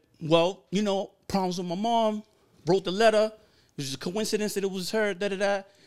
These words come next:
We ended up having a good conversation after. Th-, he's like, "So where's the breakthrough?" I said, "All right, cool." And I walked away. He said, "Yo, Swell, whoa, whoa, whoa, whoa, whoa. Get back. What are you doing?" And I'm like, "You said I have a breakthrough.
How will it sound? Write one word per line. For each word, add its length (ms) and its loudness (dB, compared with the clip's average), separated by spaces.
We 120 -6
ended 240 -2
up 60 -4
having 240 -2
a 40 -4
good 180 -2
conversation 580 -6
after. 420 -4
Th-, 180 -12
he's 240 0
like, 100 -6
"So 120 -6
where's 200 -2
the 60 -6
breakthrough?" 440 -4
I 40 -6
said, 160 -2
"All 80 -4
right, 120 -4
cool." 340 0
And 100 0
I 40 2
walked 300 0
away. 200 2
He 80 -4
said, 180 0
"Yo, 80 0
Swell, 320 -2
whoa, 140 -2
whoa, 100 -4
whoa, 120 -2
whoa, 100 0
whoa. 260 -2
Get 140 4
back. 320 0
What 100 2
are 20 0
you 60 -2
doing?" 260 0
And 60 -8
I'm 60 -2
like, 220 -4
"You 120 2
said 180 2
I 60 4
have 200 0
a 40 -8
breakthrough. 380 -4